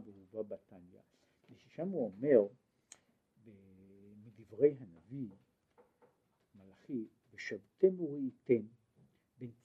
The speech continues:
צדיק לרשע, בין עובד אלוקים לאשר לא עבדו". והגמרא אומרת שגם עובד אלוקים וגם אשר לא עבדו הם שניהם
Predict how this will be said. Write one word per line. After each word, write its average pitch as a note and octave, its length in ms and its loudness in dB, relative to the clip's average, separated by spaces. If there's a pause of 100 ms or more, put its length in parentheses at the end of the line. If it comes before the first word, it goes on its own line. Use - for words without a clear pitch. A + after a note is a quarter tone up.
צדיק G#2+ 440 -20
לרשע, A#2+ 500 -10 (280)
בין B2 180 -6
עובד F3+ 500 12
אלוקים D3 600 8
לאשר A2+ 500 -8
לא G#2+ 160 -4
עבדו". G#2 380 -20 (1400)
והגמרא F#2+ 460 -4
אומרת E3 640 6 (500)
שגם - 880 0
עובד E3 380 12
אלוקים F3 480 8
וגם B2 340 -6
אשר C#3+ 240 -4
לא C3 260 4
עבדו B2 340 0
הם G#2+ 100 -6
שניהם A2 380 -20